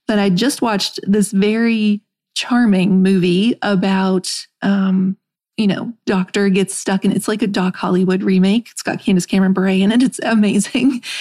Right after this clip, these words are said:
And they're talking about pecan trees and how pecan trees left to their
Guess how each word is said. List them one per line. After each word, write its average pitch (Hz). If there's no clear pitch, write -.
And 247
they're 220
talking 262
about 208
pecan 208
trees 185
and 196
how 202
pecan 277
trees 185
left 202
to 247
their 214